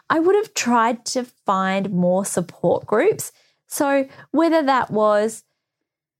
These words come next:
searching on Google, searching through my fertility clinic, just generally trying to find,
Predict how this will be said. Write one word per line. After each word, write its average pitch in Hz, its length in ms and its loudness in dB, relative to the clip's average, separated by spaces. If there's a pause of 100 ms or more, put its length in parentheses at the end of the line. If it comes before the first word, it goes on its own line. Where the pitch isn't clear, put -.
(120)
searching 190 540 0
on 240 160 0
Google, 190 580 2
searching 196 400 -2
through 190 200 -2
my 175 160 0
fertility 254 720 0
clinic, 269 840 0 (220)
just - 360 -2
generally 214 760 0 (520)
trying 214 420 0
to 226 80 0
find, 180 560 -2